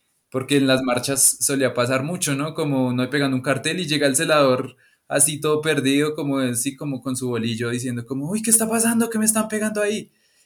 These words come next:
Y como que es más cuestión de como que esa confrontación también lo pone a uno como en una posición de, de par, que uno dice,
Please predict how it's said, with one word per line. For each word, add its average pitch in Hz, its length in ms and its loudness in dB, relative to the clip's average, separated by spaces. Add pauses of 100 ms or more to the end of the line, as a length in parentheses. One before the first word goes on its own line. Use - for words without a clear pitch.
(100)
Y 135 120 -10
como 151 240 -6
que 151 140 2
es 139 80 2
más 143 220 2
cuestión 160 360 0
de 160 280 -2
como 156 300 -8
que - 220 -8 (440)
esa 139 240 0
confrontación 147 680 0
también 127 320 0
lo 127 120 -2
pone 135 180 -2
a 127 60 0
uno 127 220 -2
como 135 200 -4
en 127 80 -2
una 113 200 -4
posición 117 480 -8
de, 104 520 -4 (160)
de 113 180 -2
par, 117 340 0
que 127 100 -8
uno 120 120 -2
dice, 120 300 -4